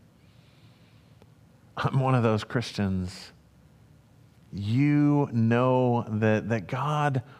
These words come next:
offers so much more to us, so much more than just a little bit of, of God with our already good life, but a brand new life in Jesus Christ. Jesus calls us to that.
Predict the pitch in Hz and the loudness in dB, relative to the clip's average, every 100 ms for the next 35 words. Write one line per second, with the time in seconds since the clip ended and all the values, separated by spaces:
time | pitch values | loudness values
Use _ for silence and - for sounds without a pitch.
0 | - - 139 - 143 - - 151 156 135 | -6 -2 -2 -2 -4 -4 -4 -4 -4 -4
1 | 123 113 110 110 110 95 95 - - - | -4 -2 -2 -4 -6 -6 -8 -12 -20 -20
2 | _ _ - - - - _ - - 190 | _ _ -20 -20 -20 -20 _ -12 -4 0
3 | 180 165 - 131 135 131 123 117 95 120 | 0 0 -2 0 2 2 2 2 0 0
4 | 120 113 123 120 - - - - - 117 | 0 2 0 0 -8 -16 -20 -20 -4 0
5 | 123 160 185 147 147 139 127 110 113 113 | 2 2 2 2 2 4 2 0 0 -2
6 | 104 - 131 127 123 120 117 117 123 123 | 0 0 2 4 4 2 0 0 0 2
7 | 120 104 123 131 127 117 107 120 117 117 | 2 2 2 2 0 0 0 0 2 2
8 | 120 151 139 175 180 185 185 160 - - | 2 0 0 2 2 2 2 0 -4 -8
9 | - 156 170 170 160 - - 143 156 160 | 0 2 4 2 0 -4 -6 0 2 2
10 | 165 156 - - 143 139 120 156 143 147 | 2 0 -4 -2 0 2 2 2 2 -2
11 | - - 139 143 143 - - - - - | -4 -4 -2 0 0 -4 -10 -18 -12 -4
12 | 117 175 185 175 - - 170 165 139 139 | 0 2 2 -2 -2 -2 0 0 0 0
13 | 120 - 107 120 101 - - | -2 -6 -4 -2 -4 -10 -16